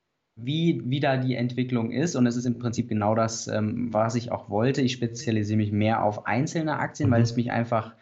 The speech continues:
Speaker 1: äh, weil es mir sehr viel Spaß macht, mich damit auseinanderzusetzen.
Speaker 2: Mhm.
Speaker 1: Ähm, ähm, ja, Aktien zu analysieren, Unternehmen zu
Speaker 2: Ja.
Speaker 1: analysieren. Ähm,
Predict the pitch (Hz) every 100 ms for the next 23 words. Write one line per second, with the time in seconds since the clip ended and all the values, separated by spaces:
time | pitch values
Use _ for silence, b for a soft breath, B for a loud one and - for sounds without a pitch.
0 | b b b b 113 110 107 107 - 117
1 | 123 117 113 113 127 123 - 95 143 -
2 | 107 120 117 113 104 104 - 107 113 143
3 | 143 127 120 123 127 151 226 - - _
4 | _ _ _ _ _ _ _ - - 113
5 | 117 120 120 117 120 110 110 110 107 107
6 | 98 87 - - _ _ _ - 127 -
7 | 135 127 127 117 127 127 117 120 127 120
8 | 127 143 127 127 127 127 120 123 120 120
9 | 117 120 120 117 B B B B - 123
10 | 123 120 120